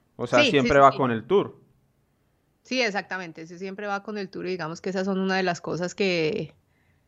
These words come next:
Speaker 2: que se le critica, porque, pues,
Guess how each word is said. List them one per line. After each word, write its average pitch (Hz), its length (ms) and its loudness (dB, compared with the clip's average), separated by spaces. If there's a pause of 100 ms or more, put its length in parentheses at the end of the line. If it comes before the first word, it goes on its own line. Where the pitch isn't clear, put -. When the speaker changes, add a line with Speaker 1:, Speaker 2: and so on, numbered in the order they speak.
(300)
Speaker 2:
que 175 320 2
se 202 100 -2
le 180 120 2
critica, 185 720 -2 (540)
porque, 170 640 -4
pues, 185 300 -8